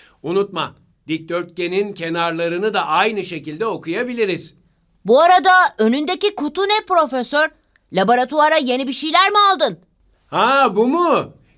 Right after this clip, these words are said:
Speaker 1: Bir küpün açınımını yapmıştım da.
Speaker 2: Küp açınımı mı?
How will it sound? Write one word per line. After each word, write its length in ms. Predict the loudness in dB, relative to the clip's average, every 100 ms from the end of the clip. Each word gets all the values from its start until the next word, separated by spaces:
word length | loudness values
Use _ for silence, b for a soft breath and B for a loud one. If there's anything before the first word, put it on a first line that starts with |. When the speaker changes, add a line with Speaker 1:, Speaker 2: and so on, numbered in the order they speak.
| -8
Speaker 1:
Bir 180 | -6 -4
küpün 320 | -6 -4 -4
açınımını 640 | -2 -2 0 0 0 0
yapmıştım 640 | 0 -2 -4 -10 -6 -6 -2
da. 320 | -2 -4 -16 _ _ _ _ _
Speaker 2:
Küp 400 | -6 0 2 0 -6 _
açınımı 800 | -2 -2 -4 -4 0 0 2 2
mı? 340 | 2 0 -2